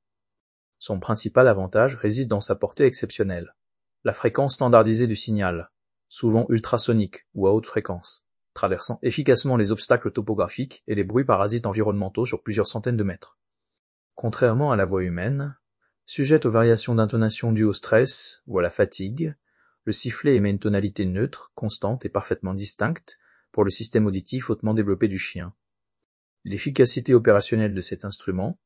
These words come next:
est toutefois strictement subordonnée à un protocole d'entraînement préalable rigoureux, basé sur les principes du renforcement positif et de l'association pavlovienne.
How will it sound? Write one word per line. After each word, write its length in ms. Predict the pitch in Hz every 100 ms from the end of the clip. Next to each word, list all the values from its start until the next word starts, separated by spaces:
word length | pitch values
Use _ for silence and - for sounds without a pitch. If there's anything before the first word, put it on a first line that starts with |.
| _ _
est 120 | 120 107
toutefois 320 | 165 - 165
strictement 480 | - 214 - 170 151
subordonnée 640 | - 120 113 117 113 110
à 60 | 95
un 60 |
protocole 560 | 92 107 - 110 131 131
d'entraînement 480 | 104 - 101 95 95
préalable 520 | - 101 98 92 87
rigoureux, 600 | - 104 110 90 101 185 _ _ _ -
basé 340 | 113 123 143
sur 160 | - 95
les 100 | 90
principes 420 | 117 120 151 127
du 100 | 107
renforcement 500 | 101 - 107 107 95
positif 640 | 101 95 98 135 - - _ _ _ _
et 60 | 113
de 100 | 110
l'association 540 | 113 - - 117 120
pavlovienne. 680 | 110 90 90 90 85 98